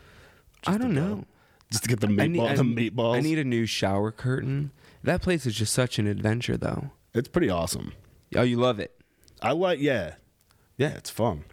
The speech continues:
Speaker 1: I would love things so much more if it didn't include the traffic of getting there.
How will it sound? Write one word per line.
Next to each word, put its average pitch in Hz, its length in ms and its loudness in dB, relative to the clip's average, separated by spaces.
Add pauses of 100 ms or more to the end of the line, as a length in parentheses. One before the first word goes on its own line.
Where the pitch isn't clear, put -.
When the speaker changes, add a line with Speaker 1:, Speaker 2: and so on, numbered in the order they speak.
(380)
Speaker 1:
I 175 80 4
would 220 160 0
love 147 260 0
things 156 260 -2
so 113 280 2
much 110 240 -2
more 101 400 0 (120)
if 107 160 2
it 98 180 0
didn't 104 200 0
include 98 380 0
the 95 80 -2
traffic 98 460 -2 (140)
of 92 140 -6
getting 78 280 0
there. - 260 -6